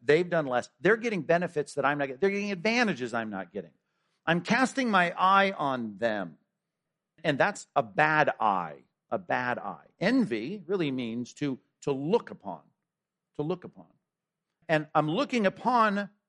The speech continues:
other people that God has been more generous to, or the master of the house in this illustration, and I, I, I don't feel good about it. That's why begrudge is not a bad translation, 'cause it really captures the,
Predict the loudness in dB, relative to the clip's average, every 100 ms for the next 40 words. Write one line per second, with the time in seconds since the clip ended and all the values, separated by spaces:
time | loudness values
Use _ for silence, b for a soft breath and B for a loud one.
0 | _ _ 4 6 4 2 -4 2 2 2
1 | _ _ 2 2 0 2 4 6 4 4
2 | 2 0 2 2 0 2 4 4 0 -2
3 | -2 0 2 0 2 2 2 -2 -4 0
4 | 0 0 -4 -12 -12 -10 -10 -10 -12 b
5 | b 0 4 2 2 -2 -4 0 -4 -4
6 | _ -6 -4 -2 -4 -6 -10 -12 -16 _
7 | _ _ _ _ _ -2 4 4 2 -8
8 | -2 4 4 4 -2 -8 -4 2 2 2
9 | -6 -4 -2 -2 -4 -10 -10 -6 -2 -2
10 | 0 0 0 -2 2 2 2